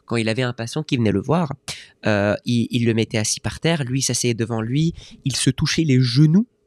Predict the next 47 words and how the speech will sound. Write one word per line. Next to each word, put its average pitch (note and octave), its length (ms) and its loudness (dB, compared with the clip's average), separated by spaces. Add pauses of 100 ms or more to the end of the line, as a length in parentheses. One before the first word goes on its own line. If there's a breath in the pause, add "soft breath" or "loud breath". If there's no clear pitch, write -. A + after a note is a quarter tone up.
(380)
ensemble, D#3+ 480 0 (300 loud breath)
il C3 140 -2
lui B2+ 140 0
tenait D#3 320 4
les D3 100 2
mains, C#3+ 260 2 (160)
et C3+ 120 -4
pendant D#3+ 240 2
que D#3 120 -2
lui D3 320 2
passait C#3+ 300 0
ses D3+ 160 2
mains D3 220 2
de C#3+ 180 0
haut D3 120 6
en C#3 120 2
bas, C#3+ 160 2
un B2+ 100 0
peu C#3 120 -4
comme B2+ 180 -2
on A#2+ 80 -2
voit, B2+ 280 -2
euh, - 20 -6 (360 loud breath)
certains - 340 0
magiciens B2 520 2
faire A#2 220 0
aujourd'hui A#2 400 -2
en A2+ 80 -4
passant, B2+ 420 -2
euh, G#2+ 220 -2 (400 soft breath)
leurs A#2 240 0
mains, A#2+ 280 0
euh, G#2+ 40 -4
par-ci A2 320 -4
par-là, A#2+ 220 -4
et - 40 -4
cetera, C3 300 -4
et A2 40 -2
ben A2 100 -2
probablement C3 420 0
ça - 120 -8
vient A#2+ 160 -6
de B2 80 -8
chez B2+ 140 -8
lui, A#2 120 -14 (560 loud breath)
de A2 180 -2
Mesmer, A#2+ 300 -2